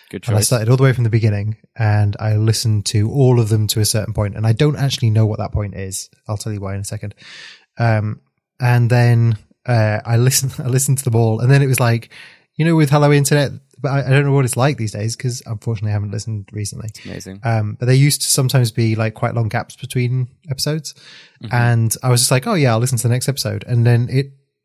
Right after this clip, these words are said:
Speaker 2: like, the next time I got in the car, it, there wasn't one.
Speaker 1: Yes.
Speaker 2: And so I listened to something else. And I think I li-, I s-, at the time I listened to a,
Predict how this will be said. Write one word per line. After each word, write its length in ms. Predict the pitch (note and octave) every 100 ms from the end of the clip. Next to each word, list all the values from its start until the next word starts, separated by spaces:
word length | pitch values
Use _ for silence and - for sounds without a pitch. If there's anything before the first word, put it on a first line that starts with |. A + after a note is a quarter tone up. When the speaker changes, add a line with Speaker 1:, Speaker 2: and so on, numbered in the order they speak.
| _ _
Speaker 2:
like, 260 | C#3 B2 -
the 80 | B2
next 320 | A#2+ C3+ -
time 140 | C3
I 80 | A#2+
got 140 | A2+ A2
in 40 |
the 60 | A2
car, 540 | - C3 G#2 G#2 A2 _ _ _ -
it, 240 | A#2 - _ _ _
there 160 | - B2
wasn't 400 | B2 A2+ G#2 -
one. 320 | F2+ G2 G#2
Speaker 1:
Yes. 540 | G#2 F#2 - - - -
Speaker 2:
And 380 | A2+ G#2+ A2 G#2+
so 520 | - B2 A2+ A2 A2
I 220 | A2 A2
listened 320 | G#2+ A2+ A2 G2+
to 160 | G#2
something 320 | G2+ G#2+ G2 G2+
else. 240 | G2+ G2
And 80 | G#2+
I 40 |
think 160 | G#2 A#2
I 20 |
li-, 160 | G#2+ A#2
I 40 | A2
s-, 140 | - -
at 180 | A2+ -
the 60 |
time 440 | - F3+ D#3 G#2 F#2+
I 80 | A2
listened 360 | A2+ - A2 -
to 300 | A2 G#2 G2+
a, 460 | G#2+ G#2+ G#2 G#2 G#2